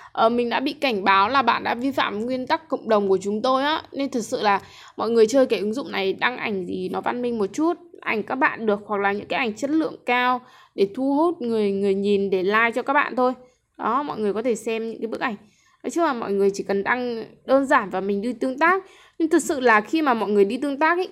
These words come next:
có người trả cho các bạn nhưng có người không trả. Mình tương tác khá là nhiều nhưng cũng nhận được ít người trả lắm. Nên mọi người cân nhắc để việc tương tác nhá.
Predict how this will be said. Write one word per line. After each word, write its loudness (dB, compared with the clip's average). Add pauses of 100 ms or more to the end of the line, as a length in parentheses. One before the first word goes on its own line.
có 6
người 2
trả 0
cho -8
các -4
bạn 0
nhưng -8
có -4
người 0
không -4
trả. 0 (360)
Mình -2
tương 0
tác 4
khá 4
là 2
nhiều 2
nhưng -6
cũng -2
nhận 0
được 2
ít 0
người 0
trả -2
lắm. 0 (260)
Nên 0
mọi 0
người 4
cân 0
nhắc -2
để 0
việc -2 (120)
tương -4
tác 0
nhá. 0